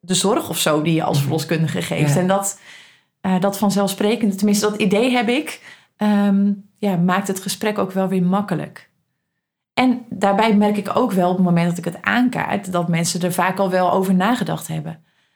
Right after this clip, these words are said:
Speaker 1: Want ik vraag meestal van, "Joh, heb je nog behoefte aan uitleg over de anticonceptie?" En dan krijg ik ook wel met regelmaat het antwoord, "Nee, dat hebben we wel, eh,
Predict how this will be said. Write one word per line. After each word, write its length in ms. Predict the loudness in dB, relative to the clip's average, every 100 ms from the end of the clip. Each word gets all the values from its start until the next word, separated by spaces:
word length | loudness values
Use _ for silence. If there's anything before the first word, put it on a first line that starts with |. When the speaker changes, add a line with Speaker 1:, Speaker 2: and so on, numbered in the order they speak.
| _ _
Speaker 1:
Want 140 | -6 -4
ik 60 |
vraag 320 | -2 0 2 4
meestal 340 | 4 2 0
van, 120 | 2
"Joh, 220 | 2 4 2
heb 160 | 0
je 80 | -2
nog 160 | -4 -4
behoefte 320 | -4 -4 -4
aan 120 | -4 0
uitleg 380 | 0 0 0
over 180 | 0 -2
de 60 | -2
anticonceptie?" 840 | -2 -4 -2 -2 -2 -6 -2 0
En 120 | 2
dan 280 | 2 0 -2 -8 -20 -20 _ _
krijg 160 | -12 -6
ik 60 |
ook 140 | -6 -4
wel 160 | -2
met 140 | 0 0
regelmaat 480 | 0 0 2 0 0
het 100 | -2
antwoord, 240 | -2 0
"Nee, 200 | 2 2
dat 320 | 0 -4 -8 -6
hebben 240 | -6 -4 -2
we 60 | 0
wel, 380 | 0 0 -2
eh, 260 | -2 -2 -2